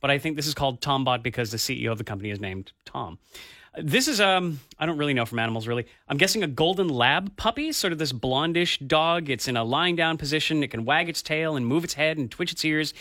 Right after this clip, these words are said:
and also listen, and it knows, so it knows where to look when you're speaking to it.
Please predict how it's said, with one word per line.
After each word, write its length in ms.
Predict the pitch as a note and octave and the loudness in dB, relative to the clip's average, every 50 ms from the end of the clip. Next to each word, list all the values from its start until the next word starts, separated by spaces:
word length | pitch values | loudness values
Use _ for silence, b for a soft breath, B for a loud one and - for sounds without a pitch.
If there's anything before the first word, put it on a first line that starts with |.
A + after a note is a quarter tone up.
| B B - | B B 2
and 100 | D#3 E3 | 4 4
also 220 | F3 - - C#3 | 4 4 2 0
listen, 420 | A#2+ B2 D3 F#3 G3 - D4+ F4+ F4+ - | 2 2 2 2 2 0 -2 -2 -2 0
and 120 | C#3 C#3 | 0 0
it 80 | C#3+ C3 | 0 2
knows, 380 | C3+ D3 D3+ D#3+ D#3+ D3+ B2+ C3 C#3 - - | 2 2 2 2 0 0 -2 -6 -10 -10 -4
so 220 | - - E3 D3+ | -2 0 0 2
it 60 | C#3+ | 2
knows 260 | C#3 D3+ D#3 D3 - | 2 2 2 0 0
where 140 | - D3+ C#3+ | 0 -2 0
to 120 | - - B2+ | 0 0 0
look 320 | A#2+ C3+ E3+ D#3 - - | 0 0 0 0 -2 -4
when 80 | B2 A2+ | -4 -2
you're 120 | A2 A#2 | 0 0
speaking 360 | - - - F#3+ F3 E3 B2+ G#2+ | -2 -2 -2 -2 -2 -2 -2 -2
to 160 | - G2+ F2 | -4 -6 -8
it. 120 | A2+ B | -8 B